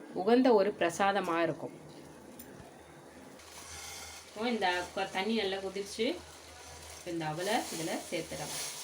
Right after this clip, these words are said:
பார்த்தீங்கன்னா கொதிச்சிட்டு இருக்கு.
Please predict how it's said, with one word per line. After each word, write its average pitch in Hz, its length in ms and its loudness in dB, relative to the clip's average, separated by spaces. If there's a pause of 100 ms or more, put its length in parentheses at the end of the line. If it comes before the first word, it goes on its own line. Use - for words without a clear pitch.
(3500)
பார்த்தீங்கன்னா 185 400 -6 (140)
கொதிச்சிட்டு 190 480 -6
இருக்கு. 170 260 -6